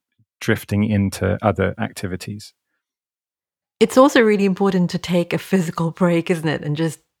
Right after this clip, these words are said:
Speaker 2: get up and move around and do something.
Speaker 1: Yeah. Something I'm really interested in at the moment, and 'cause I think I struggle with it a lot, is staying connected with my body and my physicality when I'm working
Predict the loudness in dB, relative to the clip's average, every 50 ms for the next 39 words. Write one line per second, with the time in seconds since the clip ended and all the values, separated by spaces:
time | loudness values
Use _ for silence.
0 | _ _ _ _ -4 -2 0 2 2 2 0 0 -2 -2 -2 0 0 0 0 2
1 | 2 2 2 2 2 2 2 0 -2 -2 -4 -2 0 -2 -2 -2 -2 -6 -8 -8
2 | -8 -10 -10 -8 -10 -12 -14 _ _ _ _ _ -2 0 2 2 0 -2 -6 _
3 | _ 0 2 4 6 6 6 4 4 4 4 4 4 2 0 0 -2 -6 -6 -8
4 | -8 -6 -6 -4 -4 -4 -4 -4 -2 -2 -2 -4 -6 -8 -10 _ _ _ _ _
5 | -8 -6 -4 -2 -2 -4 -6 _ _ _ _ _ _ -12 -4 -2 0 0 0 0
6 | 0 -2 0 2 2 2 4 2 -2 -2 -2 -4 -6 -4 -2 -2 -2 -2 -4 -6
7 | -6 -6 -6 0 2 4 4 4 2 0 0 -4 -6 _ _ _ _ _ _ _
8 | _ _ _ _ _ _ -10 -4 0 2 4 4 2 0 -4 -6 -2 -2 -2 -2
9 | 0 -2 -2 -2 0 0 0 2 2 0 0 0 0 0 0 0 0 -2 -4 -2
10 | -2 -6 -4 -2 -2 -2 -2 -4 -6 -8 -8 -8 -8 -4 -4 -2 0 0 0 0
11 | 0 0 0 -2 -2 -6 -8 -8 -8 -8 -10 -12